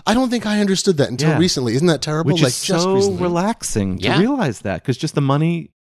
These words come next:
Speaker 2: is not there. You can, you can be in third place in, after the first half and easily come back.
Speaker 3: Yep.
Speaker 2: Which also makes it easier to bet big in the first half, 'cause, and that's, I know, I mean, when Roger, especially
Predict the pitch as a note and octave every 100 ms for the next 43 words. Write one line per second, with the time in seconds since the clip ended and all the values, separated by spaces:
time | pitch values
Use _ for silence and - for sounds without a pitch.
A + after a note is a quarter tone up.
0 | - A#2+ C#3+ D3 - F3 D#3 B2 B2 D#3+
1 | G3+ F3+ E3 _ _ C#3+ D#3+ C#3+ B2 C#3
2 | - A2+ A#2 - - _ A2+ G2+ G2 G#2
3 | G2 G2 G2+ - F#2 G#2 _ D3+ D#3 A#2
4 | E2+ E2 E2 - - - _ - D#2+ _
5 | _ B2 - D3 - B2+ A2+ A2 G#2 F#2+
6 | G2+ F#2 F#2+ E3 F3 G#2+ G2+ F#2 - F#2
7 | - - G2+ - - - A2 A#2+ - -
8 | _ _ _ _ - D3 F3+ C#3+ C3 A#2+
9 | A#2+ A2+ B2 A#2 A#2+ - C#3 - A2